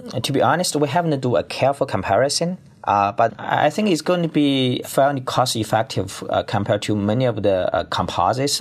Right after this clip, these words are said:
uh, people made using biomass, uh, using even the carbon fiber or glass fibers. Yeah.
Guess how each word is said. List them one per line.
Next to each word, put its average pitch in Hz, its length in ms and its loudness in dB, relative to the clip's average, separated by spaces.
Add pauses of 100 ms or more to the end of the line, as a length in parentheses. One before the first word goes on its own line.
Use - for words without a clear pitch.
uh, 110 140 -2
people 117 260 -2
made 107 320 0
using 107 500 -2
biomass, 104 680 0 (440)
uh, - 140 0
using 107 340 0
even 120 360 0
the 95 260 0
carbon 113 440 -2
fiber 117 340 0
or 101 240 0
glass 98 260 0
fibers. - 480 -2
Yeah. - 120 -8